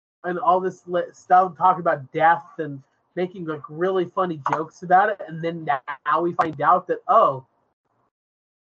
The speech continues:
Norm was literally dying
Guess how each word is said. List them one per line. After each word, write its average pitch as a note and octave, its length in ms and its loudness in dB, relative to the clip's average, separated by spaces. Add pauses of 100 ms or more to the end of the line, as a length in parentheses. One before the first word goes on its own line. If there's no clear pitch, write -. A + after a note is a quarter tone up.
(200)
Norm A3 420 4
was E3+ 260 -2 (200)
literally F#3 720 -2 (200)
dying D#3+ 420 0